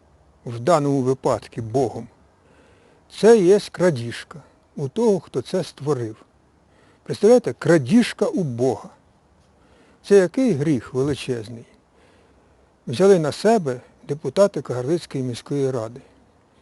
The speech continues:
Я радий, що з кожним днем знаходяться люди, які бачать злочинні дії Кагарлицького міського голови Панюти,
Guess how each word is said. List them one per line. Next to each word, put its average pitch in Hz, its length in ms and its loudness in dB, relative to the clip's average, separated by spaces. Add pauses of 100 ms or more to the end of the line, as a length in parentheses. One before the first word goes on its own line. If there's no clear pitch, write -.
(600)
Я 208 160 6
радий, 143 340 4
що 139 440 -6 (1160)
з - 80 -16
кожним 170 380 0
днем 214 280 0 (360)
знаходяться 135 840 -4 (180)
люди, 190 420 0 (840)
які 160 500 -2 (120)
бачать 139 680 -2 (260)
злочинні 151 840 0
дії 127 520 -4 (1800)
Кагарлицького 180 720 2
міського 147 400 -4
голови 139 300 -2
Панюти, 160 580 -2